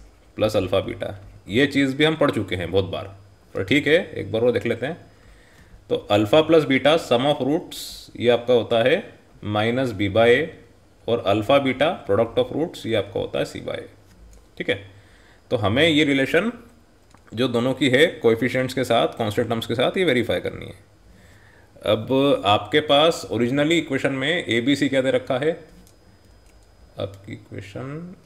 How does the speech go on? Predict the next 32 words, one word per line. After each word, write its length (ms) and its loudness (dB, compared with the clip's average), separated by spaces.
ये 120 -4
रही, 200 -12
तो 100 -10
यहाँ 240 0
पे 140 2
आपको 320 0
ए 120 0
दे 120 0
रखा 300 0
है 120 -4
सिक्स, 640 -6
बी 160 -2
दे 120 4
रखा 280 0
है 160 4
वन, 300 0
सी 220 -6
दे 100 0
रखा 280 -2
है 100 -2
माइनस 400 -8
ट्वेल्व। 240 -12
ठीक 120 -2
है, 240 -2
इसको 300 -6
मैं 120 -4
नीचे 240 -2
लिखता 260 -6
हूँ 80 -4
तो 60 -4
अच्छा 180 -6
रहेगा। 340 -4